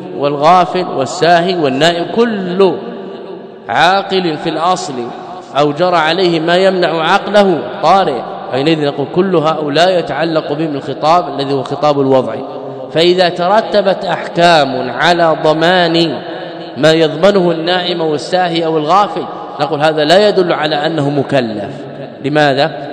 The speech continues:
لأن خطاب التكليف مغاير لخطاب الوضع. خطاب التكليف يشترط فيه العلم، كما سيأتي الفرق بين النوعين، وخطاب الوضع لا يشترط فيه ماذا؟ لا يشترط فيه العلم، لا يشترط فيه العلم.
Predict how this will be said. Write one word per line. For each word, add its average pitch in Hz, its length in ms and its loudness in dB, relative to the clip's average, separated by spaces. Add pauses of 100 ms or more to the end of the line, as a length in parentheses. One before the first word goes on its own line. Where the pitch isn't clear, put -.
(160)
لأن 151 280 0
خطاب 170 380 0
التكليف 170 840 0
مغاير 160 680 0
لخطاب 147 560 -2
الوضع. 139 380 2 (600)
خطاب 165 280 2
التكليف 170 600 2
يشترط 165 500 0
فيه 151 220 -2
العلم، 143 420 0
كما 131 160 -2
سيأتي 151 340 -2
الفرق 151 340 -2
بين 143 240 0
النوعين، 135 480 -2 (500)
وخطاب 170 560 2
الوضع 180 320 2
لا 160 260 2
يشترط 165 420 0
فيه 147 300 0
ماذا؟ 143 360 2 (360)
لا 156 140 4
يشترط 147 380 0
فيه 135 160 -2
العلم، 110 260 -4 (400)
لا 135 180 0
يشترط 143 400 -2
فيه 156 340 0 (420)
العلم. 127 520 -2